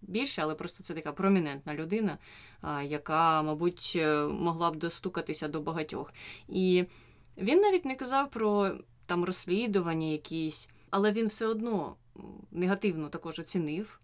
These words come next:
цю новину повістку і дав декілька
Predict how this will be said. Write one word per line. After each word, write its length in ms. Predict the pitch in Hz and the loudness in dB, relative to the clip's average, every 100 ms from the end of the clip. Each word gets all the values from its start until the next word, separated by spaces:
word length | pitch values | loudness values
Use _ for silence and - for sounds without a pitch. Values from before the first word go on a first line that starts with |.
| _ | _
цю 160 | - | 2
новину 340 | 208 190 196 190 | 4 6 4 2
повістку 720 | 185 180 190 - - 160 160 - _ | 0 -2 -4 -6 -10 -10 -10 -14 _
і 120 | - | -4
дав 340 | 185 196 233 202 | 2 2 2 -2
декілька 1000 | 170 190 185 180 165 165 156 151 143 | -2 0 0 -4 -4 -4 -2 -2 -6